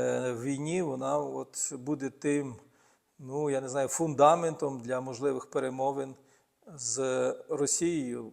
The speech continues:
і для того, щоб, ну, мати ті, е, найсприятливіші умови, щоб досягнути тих результатів, які необхідні для захисту національних інтересів України. The Telegraph.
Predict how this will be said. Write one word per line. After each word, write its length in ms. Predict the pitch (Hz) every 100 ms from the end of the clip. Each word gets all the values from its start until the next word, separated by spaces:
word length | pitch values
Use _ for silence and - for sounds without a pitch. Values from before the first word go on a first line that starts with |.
| -
і 340 | 135 120 120 113
для 160 | 120 131
того, 240 | 156 156
щоб, 400 | 147 - 139 139 - - - _ _ -
ну, 180 | 147 143
мати 420 | 143 156 160 139
ті, 420 | 135 175 196 190
е, 220 | 156 135 127
найсприятливіші 800 | 160 151 151 151 147 131 -
умови, 560 | 143 139 156 190 196 185 - -
щоб 200 | 143 156
досягнути 600 | 131 123 131 151 151 151
тих 300 | 131 160 143
результатів, 560 | 151 123 135 147 170 139
які 180 | - 139
необхідні 580 | 135 127 - 190 170 135
для 140 | 127
захисту 440 | 143 143 151 -
національних 580 | 143 120 135 135 135 -
інтересів 540 | 135 131 127 120 - 117
України. 520 | 123 127 127 120 101 - - - - - -
The 120 | 190
Telegraph. 640 | 240 220 151 135 120 -